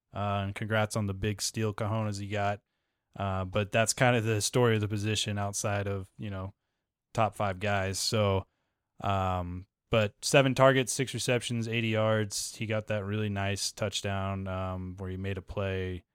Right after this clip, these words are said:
but finished the day with two touchdowns, uh, and twenty fantasy points. So,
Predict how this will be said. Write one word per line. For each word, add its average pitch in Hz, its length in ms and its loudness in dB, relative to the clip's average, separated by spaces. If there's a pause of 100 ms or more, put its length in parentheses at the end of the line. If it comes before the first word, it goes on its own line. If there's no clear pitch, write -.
(200)
but 95 180 -10
finished 117 380 -4
the 104 100 -2
day 101 160 0
with 95 120 -4
two 117 140 -4
touchdowns, 95 800 -6
uh, 92 220 -8
and 90 100 -10
twenty 98 220 -4
fantasy 95 420 -8
points. 95 380 -6
So, 95 340 -2